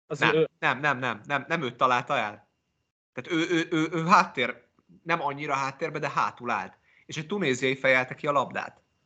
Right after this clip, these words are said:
Speaker 1: De hogy, hogy, hogy állt hátul, hogyha lesen volt?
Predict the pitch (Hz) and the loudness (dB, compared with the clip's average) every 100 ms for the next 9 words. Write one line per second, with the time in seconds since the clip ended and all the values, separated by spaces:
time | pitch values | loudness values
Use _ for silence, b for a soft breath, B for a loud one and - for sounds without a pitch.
0 | - 170 170 190 170 185 175 160 190 196 | -2 0 2 0 0 -2 -2 -4 2 4
1 | 170 147 160 165 170 165 180 175 165 123 | 4 4 2 4 0 2 2 2 2 -4
2 | 113 113 123 - | -8 -10 -12 -12